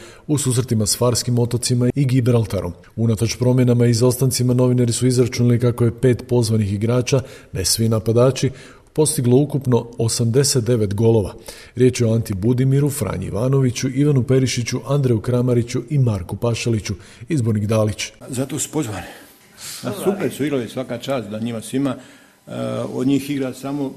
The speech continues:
Speaker 2: Budimir klasičnog napadača. E, Franjo Ivanović je polu desno, polu lijevo, Perišić je polu desno, Kramarić za špice ili polu lijevo, polu desno, znači klasičan napadač, samo Budimir. To će nam trebati, osobito sad druga utakmica, evo, protiv Češke.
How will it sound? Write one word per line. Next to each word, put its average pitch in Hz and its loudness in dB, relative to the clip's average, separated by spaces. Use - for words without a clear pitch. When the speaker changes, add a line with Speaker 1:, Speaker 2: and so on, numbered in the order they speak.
Speaker 2:
Budimir 135 0
klasičnog 131 -4
napadača. 117 -8
E, 113 -8
Franjo 127 -4
Ivanović 123 -4
je 113 -10
polu 127 -4
desno, 123 -6
polu 120 -6
lijevo, 120 -4
Perišić 123 -8
je 117 -10
polu 123 -4
desno, 123 -6
Kramarić 127 -2
za 127 -4
špice 127 -6
ili 113 -8
polu 123 -6
lijevo, 123 -2
polu 127 -2
desno, 123 -4
znači 110 -8
klasičan 127 -6
napadač, 127 -6
samo 131 -4
Budimir. 131 0
To 123 -4
će 113 -6
nam 113 -4
trebati, 117 -4
osobito 110 -4
sad 113 -4
druga 113 -2
utakmica, 110 -6
evo, 104 -6
protiv 104 -10
Češke. - -8